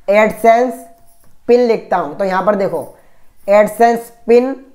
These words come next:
verification process आ गया। तो इस keyword को भी मैं copy करूँगा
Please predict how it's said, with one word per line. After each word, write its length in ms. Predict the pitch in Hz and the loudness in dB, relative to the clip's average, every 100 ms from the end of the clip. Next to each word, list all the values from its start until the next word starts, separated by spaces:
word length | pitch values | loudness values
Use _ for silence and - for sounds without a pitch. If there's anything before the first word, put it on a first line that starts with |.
| _ _ - _ - _ _ - | _ _ -20 _ -20 _ _ -6
verification 720 | 180 220 233 233 220 220 233 247 - - - - - | 0 2 2 2 0 2 0 0 -10 -20 -20 -20 -4
process 360 | 202 202 220 190 | -2 0 -2 0
आ 100 | 170 | -2
गया। 140 | 170 | -2
तो 100 | 208 | -2
इस 100 | 196 | -4
keyword 340 | - 220 226 - | -4 0 0 0
को 80 | |
भी 120 | 220 233 | 0 2
मैं 160 | 233 | 2
copy 300 | 233 214 220 | 0 0 0
करूँगा 400 | 240 233 233 233 | 2 0 2 2